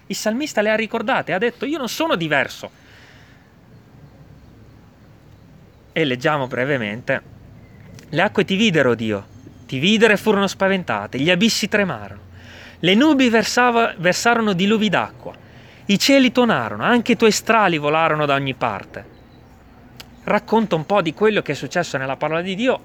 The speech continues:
e dopo si ricorda però della liberazione. Ma chi di noi non ha turbini e tuoni nella vita, di paure, di angosce, di sofferenze? Tuoni!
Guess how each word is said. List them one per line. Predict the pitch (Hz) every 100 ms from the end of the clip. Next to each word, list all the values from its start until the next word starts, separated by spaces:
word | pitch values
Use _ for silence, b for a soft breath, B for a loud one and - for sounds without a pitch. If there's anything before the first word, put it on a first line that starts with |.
| -
e | 208
dopo | 180 156 - 269 - - - - - - -
si | -
ricorda | 151 185 247 208
però | 151 214
della | 160 135
liberazione. | 127 123 147 147 - 240 135 104 - - - - - - - - - - -
Ma | 208
chi | - 247
di | 233
noi | 240 208
non | 190
ha |
turbini | 175 - 233 170 180 165
e | 151
tuoni | 185 190 175
nella | 160 151 143
vita, | 160 147 135 101 - - - - -
di | 202
paure, | 196 180 202 160
di | 160
angosce, | 165 196 175
di | 165
sofferenze? | 170 165 170 160 135 - -
Tuoni! | 208 226 196 175 175 147 110